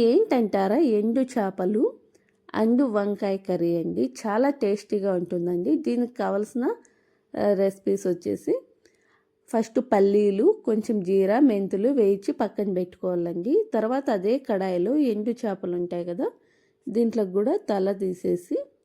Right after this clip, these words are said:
ఇలా సిమ్లో పెట్టి మంచిగా వేయించుకోవాలండి. అలాగే వంకాయ తీసుకున్నాను. ఈ వంకాయ అనేది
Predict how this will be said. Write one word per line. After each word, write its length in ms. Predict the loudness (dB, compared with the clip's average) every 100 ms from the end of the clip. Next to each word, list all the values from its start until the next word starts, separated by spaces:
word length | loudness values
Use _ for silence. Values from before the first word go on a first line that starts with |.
| _
ఇలా 200 | -4 -4
సిమ్లో 380 | -2 -4 -4 -4
పెట్టి 320 | -2 -4 -2 0 0
మంచిగా 440 | -2 -4 -4 -2
వేయించుకోవాలండి. 1040 | 0 0 0 -4 -8 -4 -4 -4 -6 -2 -2 -4 _ _ _ -10 -2
అలాగే 420 | 2 2 2 0
వంకాయ 460 | -2 -4 -4 -2 0
తీసుకున్నాను. 760 | 0 -2 -6 -6 -4 -4 -2 -4 -4 _ _ _ _ _ -2
ఈ 80 | 0
వంకాయ 460 | 2 0 0 0 0
అనేది 440 | 0 0 -2 0